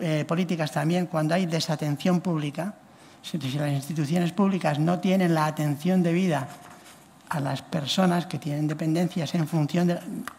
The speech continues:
que tenemos todas, recordemos, en función de las dependencias que tienen, pues fallan. Otra cuestión que es también importante, en la interdependencia está presente siempre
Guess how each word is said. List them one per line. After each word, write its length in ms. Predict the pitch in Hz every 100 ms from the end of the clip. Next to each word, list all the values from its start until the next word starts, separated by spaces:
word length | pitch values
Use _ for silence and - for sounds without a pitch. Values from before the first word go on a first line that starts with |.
| - -
que 100 | 143
tenemos 360 | 131 147 160 -
todas, 200 | 180 165
recordemos, 500 | 135 139 165 160 151
en 100 | 135
función 280 | 135 139 175
de 80 | 160
las 100 | 156
dependencias 520 | 151 151 160 160 160
que 100 | 180
tienen, 340 | 180 180 214 - - - - -
pues 180 | - 143
fallan. 400 | - 135 120 139 - - - - - - - - - - - - - - -
Otra 280 | 185 170 165
cuestión 540 | 165 151 180 165 185 156 - - - - - - - -
que 60 | 165
es 80 | 151
también 320 | 156 151 147
importante, 680 | 151 151 156 180 175 180 -
en 220 | 196 202 214
la 100 | 196
interdependencia 1000 | 202 185 185 185 180 175 202 233 233 208
está 260 | - 202
presente 500 | 202 190 202 196 190
siempre 640 | 175 208 226 214 214 220